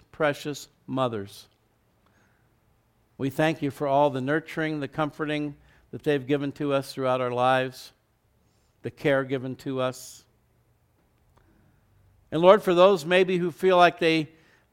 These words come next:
got shortchanged, or maybe their mom wasn't all that they'd hoped she would be, we ask you to give understanding and insight into the things that may have contributed to that. We know that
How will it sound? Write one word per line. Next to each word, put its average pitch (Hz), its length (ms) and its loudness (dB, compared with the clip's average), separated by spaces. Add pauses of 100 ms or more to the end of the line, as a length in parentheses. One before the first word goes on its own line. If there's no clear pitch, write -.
(140)
got 165 200 2
shortchanged, 180 840 -2
or 147 60 -2
maybe 156 240 -2
their 156 140 0
mom 165 260 0
wasn't 160 300 -2
all 160 160 4
that 156 180 0
they'd 156 180 0
hoped 185 220 0
she 165 140 -4
would 151 180 -4
be, 147 300 -2 (920)
we 165 160 4
ask 170 260 4
you 170 80 0
to 151 60 -4
give 151 320 -2
understanding 170 760 -2
and 156 100 -4
insight 160 680 0 (460)
into 151 240 -4
the 143 160 -2
things 175 380 -2
that 156 100 -6
may 160 120 0
have 160 160 4
contributed 165 600 -2
to 147 120 -4
that. 123 260 0
We 143 140 -2
know 165 200 4
that 147 160 0